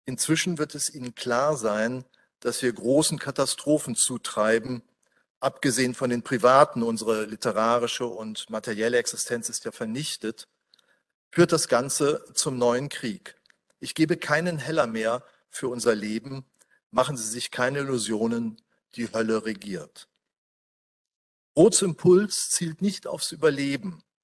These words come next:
Er zieht in die Schlacht, bewaffnet mit Stift und Papier und im festen Glauben an seinen Untergang.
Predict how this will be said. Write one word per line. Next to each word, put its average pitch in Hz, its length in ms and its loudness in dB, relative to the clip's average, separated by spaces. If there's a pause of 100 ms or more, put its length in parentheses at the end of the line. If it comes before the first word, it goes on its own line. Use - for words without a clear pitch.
(560)
Er 135 120 -2
zieht - 340 2
in 170 120 -4
die 143 100 -6
Schlacht, - 680 -4 (120)
bewaffnet 139 640 0
mit 123 140 -10
Stift - 400 -2
und 139 160 -8
Papier 139 600 -4 (540)
und 123 160 -10
im - 80 -8
festen - 500 -4
Glauben 110 540 0
an 110 220 -10
seinen 117 260 0
Untergang. 90 640 -10